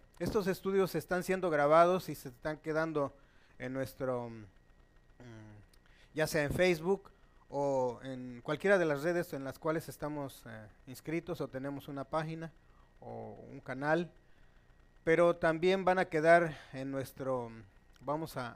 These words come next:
almacenarlos en un lugar, un, en un lugar seguro, para que en caso de que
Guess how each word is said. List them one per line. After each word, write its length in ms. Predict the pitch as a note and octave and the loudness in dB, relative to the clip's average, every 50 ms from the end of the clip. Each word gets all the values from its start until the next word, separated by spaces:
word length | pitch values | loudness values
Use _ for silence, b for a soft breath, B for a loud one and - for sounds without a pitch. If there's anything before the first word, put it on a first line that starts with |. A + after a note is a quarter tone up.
| A#2+ A#2+ | -12 -12
almacenarlos 760 | A#2+ A#2+ A#2+ C3 C3 - C#3+ C#3+ D3 D#3+ E3+ D#3+ D#3+ D3+ - | -10 -10 -8 -8 -8 -8 -6 0 2 2 2 2 0 -2 -4
en 100 | D3 D3 | -4 -6
un 80 | D3+ D3+ | -4 -4
lugar, 400 | D3 C3 D3 D3+ D3 D3 - - - - C#3 | -2 0 0 0 0 -2 -6 -12 -18 -16 -12
un, 240 | C#3+ D3 C#3+ C3+ C3+ | -10 -10 -10 -10 -10
en 120 | C3+ C#3 | -8 -8
un 100 | D3 D3+ | -6 -4
lugar 240 | D#3 D3 C#3 D#3+ D3 | -4 -2 -2 -2 -2
seguro, 500 | - - E3+ E3+ F3 F3 E3 D3+ E3 F3 - - - b b b b b b b b b b b | -2 -4 -4 -2 0 0 2 2 0 -2 -6 -12 -20 b b b b b b b b b b b
para 200 | - C3 C3+ C3 | -4 -2 -2 -2
que 80 | - C#3 | -4 -6
en 80 | C3 | -6
caso 300 | B2+ - E3+ D#3+ - D#3+ C#3 | -2 0 0 0 0 -2 -4
de 120 | B2+ B2+ | -4 -6
que 220 | - - B2 B2 | -10 -10 -12 -12